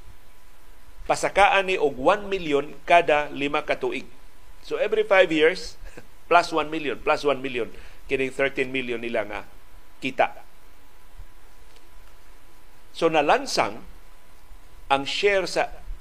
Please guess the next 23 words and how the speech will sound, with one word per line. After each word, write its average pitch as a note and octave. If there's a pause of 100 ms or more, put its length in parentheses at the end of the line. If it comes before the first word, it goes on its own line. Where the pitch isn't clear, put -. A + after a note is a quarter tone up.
(340)
Iriga C#3+ (1040)
City E3
Water D#3+
District, C3+
I F#3
C E3
W C#3
D, B2 (160)
sa D#3
thirteen F3+
million E3
pesos - (400)
adtong E3
twenty G3
seventeen. D#3 (640)
Bisan F3+
ko D#3
na C#3 (320)
hibaw-an D3+
sa E3
coa C3+
nga C#3
ang C#3